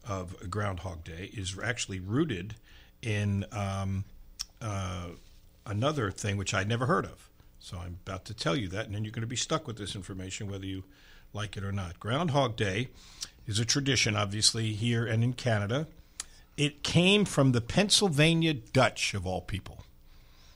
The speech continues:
who had a superstition about just what we said. When the groundhog comes out, if he sees his shadow,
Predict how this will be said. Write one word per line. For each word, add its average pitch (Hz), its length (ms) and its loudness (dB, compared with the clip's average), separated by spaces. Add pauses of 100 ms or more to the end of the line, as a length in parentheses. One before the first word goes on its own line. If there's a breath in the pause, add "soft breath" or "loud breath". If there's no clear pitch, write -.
(140 soft breath)
who 110 140 -2
had 113 120 2
a 104 40 0
superstition 165 1000 2
about 107 320 0
just 117 240 0
what 127 140 -4
we 151 80 2
said. 135 340 2
When 104 120 0
the 101 60 -2
groundhog 110 500 2
comes 101 260 0
out, 120 240 2 (300 loud breath)
if - 60 -16
he 107 80 -2
sees 110 340 4
his 123 120 0
shadow, 117 460 0